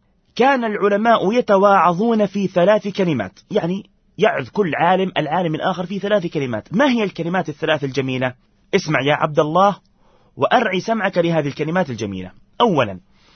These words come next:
"من أحسن سريرته أحسن الله علانيته، ومن أصلح ما بينه وبين الله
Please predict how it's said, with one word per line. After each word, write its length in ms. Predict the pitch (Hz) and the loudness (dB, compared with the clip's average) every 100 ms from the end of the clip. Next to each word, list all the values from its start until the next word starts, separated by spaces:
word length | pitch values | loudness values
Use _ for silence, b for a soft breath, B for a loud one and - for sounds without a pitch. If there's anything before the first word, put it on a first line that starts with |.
| b b - | b b -2
"من 360 | 139 151 - | 0 0 -2
أحسن 480 | 170 - - 185 180 | -4 -4 -4 -2 -2
سريرته 1000 | 170 156 139 131 123 143 - 170 175 180 - | 0 -2 0 0 2 2 0 -2 0 -4 -2
أحسن 460 | 165 - - 151 143 | -4 -4 -6 -4 -2
الله 640 | 131 120 127 170 165 185 | -4 -2 2 2 0 -4
علانيته، 680 | 175 190 196 214 147 107 95 - _ _ _ _ _ _ b b b 131 | -2 0 -2 -2 -4 -6 -12 -18 _ _ _ _ _ _ b b b -4
ومن 360 | 147 139 127 | -2 -2 -6
أصلح 560 | - 202 - 160 170 156 | -6 -6 -6 -4 -2 -2
ما 300 | 147 143 131 | 0 2 2
بينه 500 | 151 190 175 151 147 | 2 2 2 0 0
وبين 600 | 143 143 139 185 190 160 | -2 0 2 2 2 0
الله 640 | 147 139 135 143 175 202 | 0 0 2 4 4 2